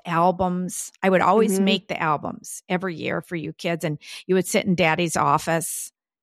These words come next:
Speaker 1: on
Speaker 2: Yeah.
Speaker 1: that one chair, and Daddy would do his work, and you would be paging and paging, and you'd talk about all the photos. So I'm gonna start doing that again because that's so much fun to do.
Speaker 2: I know.
Speaker 1: You
Speaker 2: That's
Speaker 1: know?
Speaker 2: why I love getting those,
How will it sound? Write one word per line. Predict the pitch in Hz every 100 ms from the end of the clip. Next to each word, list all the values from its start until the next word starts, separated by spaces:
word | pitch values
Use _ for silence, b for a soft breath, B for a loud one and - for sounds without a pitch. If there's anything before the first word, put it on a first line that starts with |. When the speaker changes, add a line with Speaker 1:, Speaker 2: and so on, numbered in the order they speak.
| _
Speaker 1:
on | 170 170
Speaker 2:
Yeah. |
Speaker 1:
that | 160 170 _ -
one | 175 185
chair, | 180 - 175 170 175
and | 165 160
Daddy | 160 165
would | 165
do | 170
his | 170 151 170
work, | 170 175 -
and | 180 165
you |
would | 165 156
be | 143 -
paging | - - 190 175 - -
and | 214
paging, | - - - 143 107
and | - -
you'd | -
talk | - 120 -
about | 151 -
all | 85
the | 180
photos. | - 160 156 B B B
So | -
I'm | 196
gonna | 185 156
start | - 156 151
doing | 151
that | 143 139
again | 147 175
because | 233 - 269
that's | 277 -
so | 285
much | 285 277 -
fun | - 269 302 277
to | -
do. | 175 165 151 - -
Speaker 2:
I | 202
know. | 202 220 208 190 - B -
Speaker 1:
You | 208
Speaker 2:
That's | 240
Speaker 1:
know? | 285
Speaker 2:
why | 302
I | 247
love | 220 214 208
getting | 220 220 208
those, | 196 190 202 185